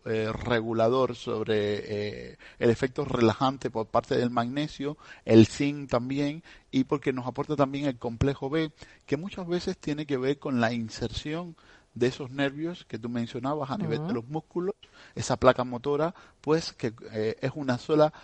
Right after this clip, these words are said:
Speaker 1: una zona muy sensible de los músculos y pueden, eh, hacer que se perciba mucho dolor. Pues en estos casos relacionados con las fascias,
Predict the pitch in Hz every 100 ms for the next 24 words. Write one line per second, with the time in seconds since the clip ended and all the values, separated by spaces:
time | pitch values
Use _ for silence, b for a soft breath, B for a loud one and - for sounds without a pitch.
0 | B - 147 - 160 123 123 175 208 -
1 | 143 123 - 196 180 113 101 - b b
2 | _ 117 117 120 151 - 190 180 131 -
3 | 120 120 120 127 - B B - 104 104
4 | - 110 - 131 139 117 _ - 120 110
5 | 107 - 147 156 123 139 160 156 131 117
6 | 104 - B B _ 110 117 127 - 160
7 | - 151 170 147 127 117 120 123 135 139
8 | 127 - 151 - 170 -